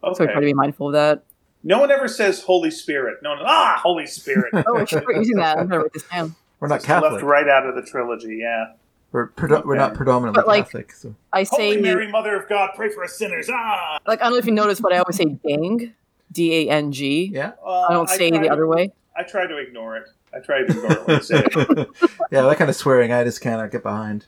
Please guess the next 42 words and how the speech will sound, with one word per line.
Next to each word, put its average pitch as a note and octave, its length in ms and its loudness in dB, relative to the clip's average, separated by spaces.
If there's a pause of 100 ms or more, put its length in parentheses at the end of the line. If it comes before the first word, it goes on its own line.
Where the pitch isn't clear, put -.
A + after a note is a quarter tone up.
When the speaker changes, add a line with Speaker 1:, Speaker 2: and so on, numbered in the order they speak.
(100)
Speaker 2:
I B3+ 140 4
assume E4+ 300 -2
Speaker 3:
Luckily, A#3 180 -2
Speaker 2:
that G#3 60 0
Speaker 3:
we F3 80 2
have F3+ 140 0
Speaker 2:
that's - 60 0
Speaker 3:
a - 40 0
Speaker 2:
a - 20 -2
Speaker 1:
Really? B3 180 0
Speaker 2:
horrible F#3+ 460 0
word F3 180 -6
Speaker 1:
I C4+ 100 2
got D4 180 0
Speaker 2:
in E4+ 80 0
Speaker 1:
it - 20 -6
from C4+ 140 -2
The C4+ 60 0
Far A#3 200 0
Speaker 2:
Japanese. B3+ 80 -4
Speaker 1:
Side. D#3+ 480 -2 (200)
Speaker 2:
Yeah. D#3 320 -6
Oh, F#3 220 2
okay, E3+ 260 2
good. C3 200 -2
All C3+ 160 4
right. A2 160 -4 (1120)
<laughs> - 80 -20
Speaker 3:
I E3+ 140 0
will G3+ 140 4
say, E3+ 340 2
um, B2+ 480 0 (100)
"ding D3+ 220 -4
dang." A2 400 -2 (560)
Speaker 2:
Oh, F#3 220 4
wow! E3+ 440 2
Jeez, F#3+ 360 -12
dang, - 160 -8
Speaker 3:
Yeah, G#2 200 -2
Speaker 2:
come G#2+ 100 -4
Speaker 3:
I - 40 -4
Speaker 2:
on. G#2+ 100 -2